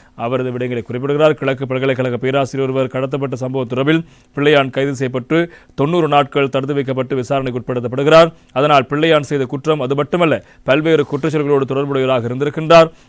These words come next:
அவர் விடுதலை புலிகள் இயக்கத்தில் இருந்தபோது குற்றங்களை செய்திருந்ததோடு, அதிலிருந்து விலகிய பின்னர் ராஜபக்சேகளுக்காக பல்வேறு ஒப்பந்த குற்றங்களை செய்திருக்கிறார்.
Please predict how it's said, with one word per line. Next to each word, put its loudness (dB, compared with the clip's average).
அவர் 4
விடுதலை 2
புலிகள் -2
இயக்கத்தில் 0
இருந்தபோது 0
குற்றங்களை -2
செய்திருந்ததோடு, 0
அதிலிருந்து 2
விலகிய 2
பின்னர் -2
ராஜபக்சேகளுக்காக 0
பல்வேறு 0
ஒப்பந்த 0
குற்றங்களை -4
செய்திருக்கிறார். 0